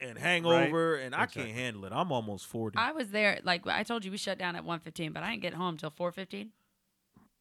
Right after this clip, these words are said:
Speaker 1: What?
Speaker 3: There was so much cleaning to be done.
Speaker 1: Oh.
Speaker 3: So much cleaning to be done, and I had to do the paperwork.
Speaker 1: And it was just y'all two.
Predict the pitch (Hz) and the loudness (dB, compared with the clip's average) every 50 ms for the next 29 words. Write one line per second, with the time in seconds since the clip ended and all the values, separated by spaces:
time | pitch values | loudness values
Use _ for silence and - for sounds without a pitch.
0 | _ - 107 143 349 415 427 427 _ _ _ _ _ _ _ _ _ _ - 226 | _ -12 -12 -10 -10 -10 -12 -14 _ _ _ _ _ _ _ _ _ _ -6 -2
1 | 254 240 214 185 - - - 220 214 220 214 196 - - - 208 214 214 208 104 | -2 -2 -2 -4 -6 -2 0 0 0 0 -2 -4 -6 -8 -8 -6 -4 -2 -2 -4
2 | 208 202 - 110 107 107 101 101 98 - 208 - - 127 131 131 131 131 131 131 | -4 -6 -8 -6 -4 -2 -2 -2 -2 -2 -4 -6 -8 -8 -6 -4 -2 -2 -2 -2
3 | 131 127 123 120 117 120 117 113 113 110 104 98 92 90 82 - - - _ - | -2 -2 -2 -4 -4 -4 -6 -6 -8 -8 -10 -12 -14 -16 -20 -20 -20 -20 _ -6
4 | - 254 254 262 262 269 254 - - 233 226 226 214 208 208 208 208 196 202 196 | 2 4 4 4 4 2 -2 -2 -6 -4 -2 -2 -2 0 0 -2 2 2 4 4
5 | 190 190 185 - - 202 208 208 214 220 208 208 202 185 190 196 185 185 - - | 4 2 0 0 -2 0 0 2 0 0 0 -2 -2 -4 -4 -8 -8 -8 -4 -2
6 | 180 180 - 170 160 165 160 160 - - - - _ _ _ - 160 156 165 156 | -2 -2 0 -2 -4 -2 -2 -2 -2 -6 -10 -20 _ _ _ -6 -2 -2 0 0
7 | 151 143 123 - 127 127 147 165 165 170 160 - - 233 254 262 185 120 92 | 0 -2 0 -2 -2 0 0 0 2 0 0 0 -2 -2 0 0 -2 -2 -4